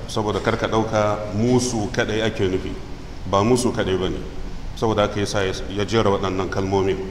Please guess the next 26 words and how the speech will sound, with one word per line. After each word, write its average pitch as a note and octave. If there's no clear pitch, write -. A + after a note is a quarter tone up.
Almira'u, G#2
gardama, A2
ita A2
ma G#2+
tana G#2
daga F2+
cikin G#2
musayya. F2+
Sai G#2+
ce G#2
wal G2
jidalu, G#2
da G#2
jayayya. G#2
Jayayya G#2
ita A2
ma A2
tana A2+
cikin G#2+
musayya. F#2
Shine A2+
sai A2
ya A2
kawo G#2+
kalmar A2
al-mukhasama. G#2